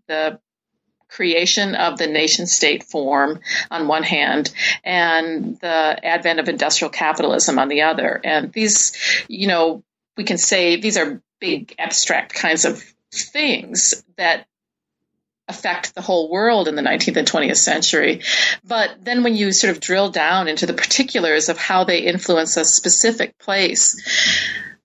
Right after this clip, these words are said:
uh, in a specific time, that's where I think you get the kind of interesting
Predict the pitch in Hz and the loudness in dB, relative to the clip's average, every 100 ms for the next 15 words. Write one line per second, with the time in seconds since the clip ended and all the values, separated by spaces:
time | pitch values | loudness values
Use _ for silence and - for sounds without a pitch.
0 | - 175 165 - 233 220 - 175 - 190 | -6 -2 0 2 2 0 -2 0 0 0
1 | 180 - - 254 240 170 156 170 185 185 | -2 -4 -2 2 2 2 0 -2 -8 -2
2 | 220 262 - 247 202 190 - 196 196 185 | 0 0 -2 -2 0 2 0 -2 -2 0
3 | 175 170 - - - 175 165 - 185 170 | 0 2 0 -4 -4 -2 0 0 0 2
4 | - 180 165 160 156 151 147 113 | 2 2 2 2 2 2 2 0